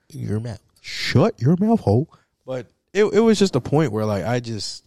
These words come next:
Speaker 2: I just got really tired of the hate and the controversy and the, and the drama people were trying to stir up. But yeah, I mean, I don't, I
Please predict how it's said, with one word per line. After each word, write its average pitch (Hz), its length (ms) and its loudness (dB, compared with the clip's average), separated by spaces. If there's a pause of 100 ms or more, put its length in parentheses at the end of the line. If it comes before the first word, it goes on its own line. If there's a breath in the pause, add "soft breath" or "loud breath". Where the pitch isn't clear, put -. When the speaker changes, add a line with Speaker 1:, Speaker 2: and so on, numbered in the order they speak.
Speaker 2:
I 120 160 -12
just 123 160 -14
got 107 200 -10
really 107 220 -10
tired 110 420 -8
of 90 160 -18 (720)
the 98 120 -16
hate 123 400 -10 (260)
and 104 240 -18
the 95 120 -16
controversy 107 800 -14
and 92 160 -18
the, 90 60 -6 (240)
and 92 120 -20
the 90 60 -20
drama 113 440 -10
people 110 240 -16
were 110 60 -16
trying 107 160 -18
to 90 60 -20
stir 110 340 -10
up. 101 180 -12
But 101 140 -20 (420)
yeah, 247 180 0
I 208 160 0
mean, 214 160 0
I 214 140 6
don't, 202 120 2
I 202 80 2